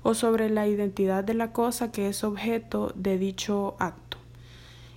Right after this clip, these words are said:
Y el error obstáculo se subclasifica en tres. El primero es el error en la naturaleza de la operación, que es aquel en el que cada parte cree que celebra un contrato diferente.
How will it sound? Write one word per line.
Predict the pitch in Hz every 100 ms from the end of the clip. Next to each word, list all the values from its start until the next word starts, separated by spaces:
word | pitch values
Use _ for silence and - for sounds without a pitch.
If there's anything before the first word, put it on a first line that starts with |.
| - -
Y | 254 262 262 277 -
el | - 202
error | 190 190 185
obstáculo | 196 - 240 240 220 208 226 -
se | - -
subclasifica | 208 - 254 247 - 262 - 214 226 208 - 208 - -
en | 180 170
tres. | - - - - - - - -
El | - 226
primero | 262 277 277 262 240 -
es | 214 -
el | 226
error | 233 226 214 208 208
en | 226
la | 220
naturaleza | 214 202 196 185 175 170 -
de | 196
la | 175 160
operación, | - - 175 - 247 247 226 - - - - - - - - - - - -
que | - 202 185
es | 185
aquel | 208 - 226 220 226 - - -
en | 220
el | 208
que | 208
cada | 208 208 208 214
parte | 240 226 226 220
cree | 240 208 202
que | 220
celebra | - 220 202 202 208 -
un | 202
contrato | 190 190 185 175 170 165
diferente. | 165 - 180 202 190 -